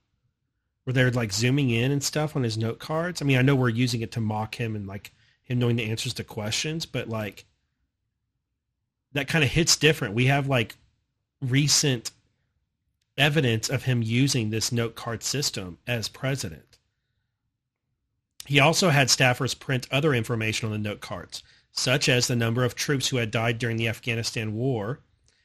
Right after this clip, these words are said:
and talking points for meetings and speeches. Mister Biden carried the note cards in his inner jacket pocket,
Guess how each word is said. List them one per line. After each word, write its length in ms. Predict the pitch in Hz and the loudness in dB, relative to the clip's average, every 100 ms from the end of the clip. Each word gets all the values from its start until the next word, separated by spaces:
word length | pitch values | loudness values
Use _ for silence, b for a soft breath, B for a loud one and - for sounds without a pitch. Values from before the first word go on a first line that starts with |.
| _ | _
and 140 | 123 117 | -6 -2
talking 400 | - 143 170 139 | 2 2 2 0
points 320 | - 123 - | 0 -2 -2
for 120 | 120 | -2
meetings 360 | 113 117 117 107 | 0 0 -2 -2
and 80 | 101 | -4
speeches. 640 | - 147 - 95 - - _ _ b b b - | -2 -2 -2 -6 -8 -12 _ _ b b b -6
Mister 240 | 131 170 | -2 2
Biden 320 | 135 143 135 | 4 4 2
carried 460 | 117 - 156 170 175 | 0 -2 0 2 2
the 80 | 175 | 2
note 240 | 139 127 | 2 0
cards 340 | - 135 123 - | -2 0 0 0
in 120 | 117 | -4
his 180 | 113 - | -4 -2
inner 260 | 131 147 | -2 0
jacket 400 | 135 127 - - | 0 -2 -2 -8
pocket, 480 | - 113 110 90 | -8 -8 -8 -10